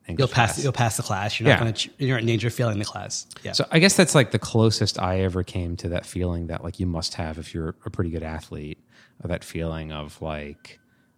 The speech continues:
Speaker 1: "Oh, my shit doesn't stink. I'm pretty proud of my, I can be a little bit of an asshole now
Speaker 2: <laughs>
Speaker 1: and disruptive and annoying
Speaker 2: Yeah.
Speaker 1: and, and, you know, but, like, like, damn, I'm good at it."
Speaker 2: Yeah, yeah. Uh, the biggest, the boldest move I made in my, in my early days of being a comedian slash writer was, uh,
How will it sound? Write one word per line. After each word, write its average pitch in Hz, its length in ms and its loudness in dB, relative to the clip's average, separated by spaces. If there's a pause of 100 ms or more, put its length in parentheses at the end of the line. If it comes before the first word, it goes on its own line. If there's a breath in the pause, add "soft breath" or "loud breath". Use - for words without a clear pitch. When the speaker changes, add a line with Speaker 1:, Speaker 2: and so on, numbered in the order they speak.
Speaker 1:
"Oh, 143 180 6
my 95 120 2
shit 123 200 2
doesn't 104 240 4
stink. 82 340 -4
I'm 87 80 -4
pretty 107 180 2
proud 90 260 2
of 85 60 -6
my, 85 140 -4
I 113 60 -2
can 123 160 6
be 117 80 8
a 117 60 8
little 110 160 6
bit 104 140 6
of 95 60 2
an 90 80 2
asshole 87 380 -2
now 80 360 -6 (140)
Speaker 2:
<laughs> - 140 -2
Speaker 1:
and 104 160 2
disruptive 98 600 2
and 95 200 0
annoying 85 600 0
Speaker 2:
Yeah. 90 400 -2
Speaker 1:
and, 90 280 -2 (120)
and, - 240 -10
you 113 240 -2
know, 113 120 2
but, 107 260 4
like, 92 480 0 (260 loud breath)
like, 104 260 4
damn, 113 180 4
I'm 101 140 0
good 82 240 0
at 76 220 -6
it." 78 80 -4
Speaker 2:
Yeah, 92 160 -6 (320)
yeah. 107 160 -6 (400 soft breath)
Uh, 120 240 4
the 123 120 -2
biggest, 147 300 4
the 131 80 4
boldest 143 340 4
move 127 220 8
I 107 80 4
made 101 380 0
in 107 200 -2
my, 101 180 -2
in 101 180 -6
my 104 160 -4
early 110 400 -4
days 101 500 -2
of 101 300 -8
being 104 180 -6
a 101 40 -8
comedian 101 460 -4
slash 107 300 -6
writer 104 240 -4
was, 98 300 -4
uh, 92 220 -6